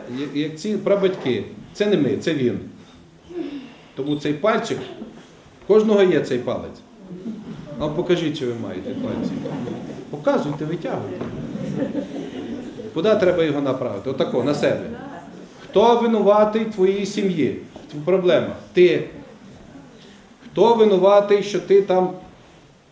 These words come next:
щось зробив? Ти винуватий. Не сусід, не кум, не сват, не брат, ніхто. Ти винуватий в своїх проблемах. Цей палець завжди от сюди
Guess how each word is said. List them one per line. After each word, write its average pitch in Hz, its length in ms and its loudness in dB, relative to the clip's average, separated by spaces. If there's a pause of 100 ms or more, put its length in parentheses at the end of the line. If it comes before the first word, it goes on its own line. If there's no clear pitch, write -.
(400)
щось 165 220 -6
зробив? 147 380 -2 (220)
Ти 165 160 0
винуватий. 127 600 0 (800)
Не 160 240 2
сусід, 190 540 0 (100)
не 147 160 0
кум, 175 340 4
не 143 100 0
сват, 160 380 -4
не 151 60 0
брат, 135 320 -2
ніхто. 131 400 -4 (600)
Ти 151 260 2
винуватий 160 640 2
в 156 60 -10
своїх 120 340 -10
проблемах. 110 500 -8 (500)
Цей 127 140 -8
палець 175 400 0
завжди 113 460 -2 (1700)
от 123 160 -10
сюди 147 200 -4